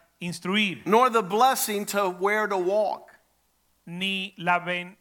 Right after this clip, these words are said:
Speaker 1: bendición hacia dónde andar.
Speaker 2: This is a man's role in the relationship.
Speaker 1: Este es el papel del hombre en la relación.
Speaker 2: Every man in the Bible
Speaker 1: Cada hombre en la Biblia
Speaker 2: would approach their son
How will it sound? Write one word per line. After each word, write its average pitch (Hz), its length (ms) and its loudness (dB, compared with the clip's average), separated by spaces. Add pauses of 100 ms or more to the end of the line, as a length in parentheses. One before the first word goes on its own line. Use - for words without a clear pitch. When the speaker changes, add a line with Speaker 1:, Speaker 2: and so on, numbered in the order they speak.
Speaker 1:
bendición 180 800 -4
hacia 185 240 0
dónde 185 200 0
andar. 180 560 0
Speaker 2:
This 214 280 2
is 214 140 -2
a 214 80 2
man's 214 440 2
role 180 340 0
in 175 100 -4
the 170 80 0
relationship. 156 680 -4
Speaker 1:
Este 214 340 0
es 214 100 0
el 214 100 2
papel 196 320 2
del 190 160 2
hombre 214 280 2
en 196 80 -4
la 180 80 2
relación. 170 520 -2
Speaker 2:
Every 220 380 2
man 214 280 2
in 226 120 -4
the 214 80 2
Bible 185 640 2
Speaker 1:
Cada 165 260 4
hombre 196 300 0
en 202 60 -2
la 202 100 0
Biblia 139 340 -4
Speaker 2:
would 208 180 2
approach 254 600 2
their 220 240 2
son 220 760 0